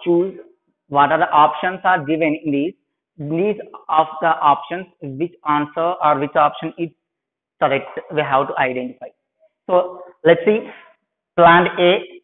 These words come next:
genotype it is capital T, small t,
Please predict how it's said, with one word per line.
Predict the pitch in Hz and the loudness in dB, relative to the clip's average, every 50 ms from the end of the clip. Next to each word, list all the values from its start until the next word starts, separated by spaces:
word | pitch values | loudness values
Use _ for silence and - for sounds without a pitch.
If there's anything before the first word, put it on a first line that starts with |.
| _ _ _ _ 139 | _ _ _ _ -2
genotype | 123 165 175 185 185 180 185 180 170 | 2 2 2 2 4 4 4 4 4
it | 185 175 | 2 0
is | 196 180 185 - | 0 -2 0 2
capital | 185 156 147 151 - 165 160 160 160 | 4 4 4 4 2 0 0 0 0
T, | 175 190 202 196 - _ _ _ _ _ _ _ _ _ _ - | -2 -4 -4 -6 -12 _ _ _ _ _ _ _ _ _ _ -8
small | 165 165 156 156 160 165 | -2 2 4 4 4 4
t, | 160 190 208 | 2 -2 -2